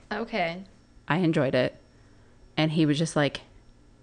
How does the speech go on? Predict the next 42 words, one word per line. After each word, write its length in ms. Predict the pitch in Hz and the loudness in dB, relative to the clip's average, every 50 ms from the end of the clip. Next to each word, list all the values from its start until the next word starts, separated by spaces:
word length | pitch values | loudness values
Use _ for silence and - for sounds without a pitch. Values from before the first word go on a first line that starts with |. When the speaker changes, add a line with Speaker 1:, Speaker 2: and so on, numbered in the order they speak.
| - | -6
Speaker 2:
"Yes, 400 | - 165 156 160 147 131 147 - - - | -2 2 2 4 4 2 0 -2 -2 -2
like, 120 | 151 147 - | -2 0 2
I'm 120 | - 156 160 | 4 4 6
gonna 140 | 160 143 143 | 6 4 4
defend 460 | 143 147 - - 160 151 151 151 147 | 2 0 0 2 2 4 4 4 4
my 200 | 143 143 135 - - | 2 0 0 0 0
unborn 460 | 156 147 151 160 147 151 143 139 139 | 2 2 4 4 2 2 0 -2 -2
children. 580 | 143 - - 180 165 151 147 156 151 147 147 147 - | -2 0 4 4 4 4 4 4 4 4 2 0 0
I'm 80 | 151 143 | 0 -2
gonna 120 | 139 127 135 | 0 -2 -4
stand 340 | - - - 147 147 151 | -2 0 0 2 2 2
up 140 | 156 147 - | 0 0 0
for 80 | - 147 | 0 0
myself." 640 | 147 147 147 147 - - 147 143 143 139 - - - - - - - - - | 2 2 2 0 0 -2 0 0 0 -2 -4 -6 -12 -20 -20 -20 -18 -10 -6
Speaker 1:
Yeehaw. 540 | 202 196 202 220 226 202 214 208 - 226 196 - - - - - | -4 -4 -2 -2 -2 -4 -4 -6 -8 -10 -12 -16 -20 -20 -12 -4
Speaker 2:
Loved 240 | - - - - - | -2 -2 0 0 0
it. 160 | - - - - - - - - | -2 -2 -2 -6 -12 -10 0 2
It 80 | 160 | 4
was 80 | 156 151 | 6 6
a 60 | 156 | 6
Speaker 1:
Mm-hmm. 60 | 156 | 6
Speaker 2:
great 200 | 151 143 131 113 | 6 4 4 4
moment. 340 | 107 123 117 123 127 117 - - - | 2 2 2 2 0 0 -2 -2 0
And 180 | - 160 160 | 4 4 6
the 60 | 156 151 | 6 6
lines, 540 | 143 143 143 147 151 156 170 165 - - - - - - - - - - - - | 6 6 6 6 6 6 4 2 -2 -8 -18 -20 -20 -20 -20 -20 -20 -20 -20 -8
perfectly 480 | - - 156 139 - 147 - - 139 135 | -2 0 0 2 0 0 -2 -2 -2 -2
delivered 400 | 139 127 131 127 - 127 117 123 | 0 0 0 0 -2 -2 -2 -2
in 80 | 135 | -2
that 160 | 131 127 - | -2 -2 -2
entire 300 | 107 139 131 135 127 127 143 | -2 -2 -2 -2 -4 -4 -4
scene. 240 | - - 123 131 143 - - - - - - - - | -4 -6 -6 -6 -6 -10 -14 -20 -20 -20 -20 -10 -4
Speaker 1:
And 180 | 233 233 240 240 | -2 -2 -2 -2
plus, 280 | 233 240 247 247 247 - | -2 -4 -6 -6 -8 -10
he 440 | - - - 247 226 226 226 226 226 - | -14 -12 -10 -8 -6 -6 -6 -8 -6 -4
made 260 | 240 233 233 233 226 | -2 0 0 0 0
it 100 | 220 - | -2 -4
rain. 380 | 208 208 202 202 202 208 196 - - - - - - - - - - - - - - - - | -6 -6 -6 -6 -6 -6 -8 -10 -14 -20 -20 -20 -20 -20 -20 -20 -20 -20 -20 -20 -12 -4 -2
Speaker 2:
Not 180 | 160 147 - - | -2 -2 -2 -2
quite, 240 | - 151 131 - - | -2 -2 -2 -2 -2
but 80 | - | -2
yes. 300 | - 135 - 156 - - | 0 0 0 -2 -6 -10